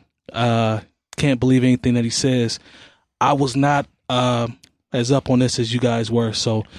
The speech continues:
I'm gonna come to Spools first because you brought this to my attention. I didn't realize he was out here, uh, on that foolishness again,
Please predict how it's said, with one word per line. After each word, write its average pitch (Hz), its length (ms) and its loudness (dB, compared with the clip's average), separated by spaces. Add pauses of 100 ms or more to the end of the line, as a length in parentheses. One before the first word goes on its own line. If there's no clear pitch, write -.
(260)
I'm 135 40 0
gonna 135 120 0
come 147 120 2
to 131 60 4
Spools 135 340 4
first 127 260 0
because 123 280 -2
you 127 60 0
brought 120 200 0
this 113 140 -6
to - 80 -4
my 120 180 2
attention. 120 400 -2
I 113 100 -2
didn't 123 160 0
realize 120 300 -2
he 120 80 -6
was 117 160 -2
out 117 140 0
here, 117 200 0
uh, 104 260 -6 (520)
on 120 100 0
that 123 120 2
foolishness 131 480 2
again, 123 340 0